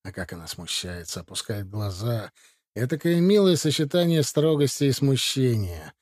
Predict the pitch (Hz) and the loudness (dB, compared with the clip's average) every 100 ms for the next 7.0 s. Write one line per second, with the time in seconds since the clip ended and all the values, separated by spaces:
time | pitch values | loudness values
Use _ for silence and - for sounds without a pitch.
0 | _ _ - 107 156 156 - 226 170 156 | _ _ -6 0 2 2 0 0 2 0
1 | 160 165 175 147 127 135 120 151 165 139 | 0 2 0 0 0 0 2 0 2 2
2 | 139 131 131 175 165 135 143 151 170 170 | 0 -2 0 0 2 2 4 4 2 2
3 | 160 156 165 180 147 104 - 78 - - | 2 2 4 2 0 -4 -8 -12 -12 -10
4 | 92 87 - 123 165 196 208 185 196 208 | -10 -8 -4 -4 -2 -2 0 2 2 2
5 | 208 175 123 - 120 123 123 135 143 170 | 2 2 0 -2 0 2 2 4 2 0
6 | 165 151 165 160 143 160 165 123 98 73 | -4 -6 -2 -2 0 0 0 0 -4 -12